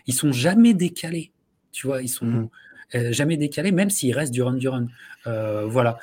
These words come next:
Speaker 1: Et donc, va arriver ce, cet album qui, qui, euh, pose problème. Tu sais que je l'aime, parce que,
Speaker 2: <laughs>
Speaker 1: encore
Speaker 2: Oui,
Speaker 1: une
Speaker 2: je
Speaker 1: fois,
Speaker 2: sais
Speaker 1: je,
Speaker 2: que tu l'aimes.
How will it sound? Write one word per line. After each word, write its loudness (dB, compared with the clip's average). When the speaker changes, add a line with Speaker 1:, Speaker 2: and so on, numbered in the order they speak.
Speaker 1:
Et 0
donc, 6
va 6
arriver 4
ce, 4
cet -2
album 0
qui, -4
qui, -2
euh, -4
pose -6
problème. 0
Tu -8
sais -2
que -4
je -2
l'aime, 0
parce -6
que, -2
Speaker 2:
<laughs> 4
Speaker 1:
encore 4
Speaker 2:
Oui, 8
Speaker 1:
une 8
Speaker 2:
je 4
Speaker 1:
fois, 6
Speaker 2:
sais 2
Speaker 1:
je, -4
Speaker 2:
que -12
tu 2
l'aimes. 6